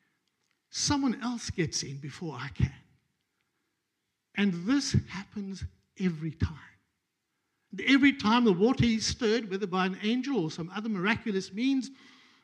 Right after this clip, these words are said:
and someone can get in the pool and be healed, and this man is going, "This is my day." And before he gets there, someone else is in.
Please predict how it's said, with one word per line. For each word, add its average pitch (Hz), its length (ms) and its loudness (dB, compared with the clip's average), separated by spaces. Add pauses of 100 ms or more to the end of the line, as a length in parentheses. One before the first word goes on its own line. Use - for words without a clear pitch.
(140)
and 180 160 -2
someone 254 460 4
can 214 260 4
get 240 240 2
in 233 200 0
the 220 80 2
pool 262 520 -2 (400)
and 202 160 -2
be 214 140 -4
healed, 294 460 0 (220)
and 208 160 2
this 285 220 0
man 254 340 0 (320)
is 226 140 -2
going, 254 300 4 (140)
"This 370 200 6
is 320 160 0
my 294 240 4 (120)
day." 339 480 -2 (160)
And 233 180 2
before 311 420 -4
he 262 140 -6
gets 240 240 -8
there, 175 100 -10
someone 202 320 -6
else 165 160 -6
is 160 140 -10
in. 156 140 -14